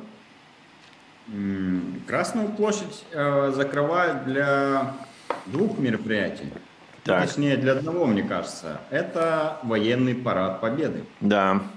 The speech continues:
Speaker 1: А чем финиш, э, забега Р Ф не военный парад Победы? Я думаю, могут закрыть.
Speaker 2: Ой.
Speaker 1: Нет, на самом,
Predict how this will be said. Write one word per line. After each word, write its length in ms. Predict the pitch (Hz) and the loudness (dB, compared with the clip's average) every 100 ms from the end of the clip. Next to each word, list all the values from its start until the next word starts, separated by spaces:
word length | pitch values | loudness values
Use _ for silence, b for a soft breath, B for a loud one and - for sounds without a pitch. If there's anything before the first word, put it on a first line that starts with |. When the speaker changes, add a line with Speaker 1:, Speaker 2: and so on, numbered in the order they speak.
| - - - - - | -18 -20 -20 -20 -6
Speaker 1:
А 80 | - | -4
чем 300 | - 220 165 | 0 0 0
финиш, 460 | - 190 160 127 - | 0 0 0 -2 -4
э, 300 | 120 113 110 | 0 2 2
забега 440 | 107 120 113 92 | 2 2 2 2
Р 140 | 92 143 | 2 2
Ф 160 | 226 - - - - | 2 0 -8 -16 -6
не 160 | 113 104 | -2 0
военный 480 | 87 95 135 190 175 | 0 0 0 -2 -4
парад 400 | 120 101 110 - | -2 0 0 -2
Победы? 400 | 127 151 95 82 | -2 0 0 0
Я 180 | 107 160 | 2 2
думаю, 260 | 220 226 | 2 2
могут 320 | 220 220 208 | 2 2 2
закрыть. 420 | 190 202 143 139 - - - - - - B B B B 170 170 156 127 | 0 0 0 -2 -4 -6 -6 -18 -18 -8 B B B B 0 2 0 2
Speaker 2:
Ой. 400 | 117 117 117 107 | 4 6 6 6
Speaker 1:
Нет, 140 | 101 | 4
на 60 | 117 | 2
самом, 240 | 180 185 | 0 -2